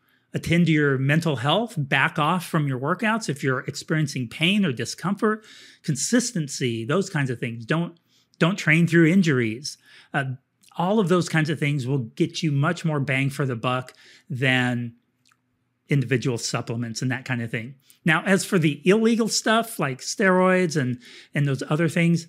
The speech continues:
just don't. It's not worth it. There are no upsides to taking these things long term. It'll damage your body, and it is horrendous for your mental health and body image, especially when you stop taking them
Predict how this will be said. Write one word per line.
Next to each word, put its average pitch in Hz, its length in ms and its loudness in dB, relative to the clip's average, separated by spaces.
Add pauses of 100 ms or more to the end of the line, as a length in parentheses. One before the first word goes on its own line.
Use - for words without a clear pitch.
just - 260 -2
don't. 127 340 0 (500)
It's - 140 -4
not 143 160 0
worth 185 260 2
it. 208 300 0 (420)
There 139 420 0
are 131 200 0
no 160 320 4
upsides 160 540 0
to - 80 -4
taking 156 300 -2
these 147 200 -2
things 143 320 -2
long 127 280 -2
term. 156 440 0 (840)
It'll 139 180 -2
damage 147 480 2
your 127 80 0
body, 165 560 2 (340)
and 156 140 2
it 147 180 0
is 143 340 2
horrendous 143 800 0
for 143 240 -2
your 127 120 -2
mental 127 280 -4
health 165 380 -2
and 135 100 -2
body 139 300 2
image, 151 260 -2
especially 151 520 -2
when 139 160 0
you 123 40 -2
stop 139 320 -2
taking 156 380 -2
them 175 300 0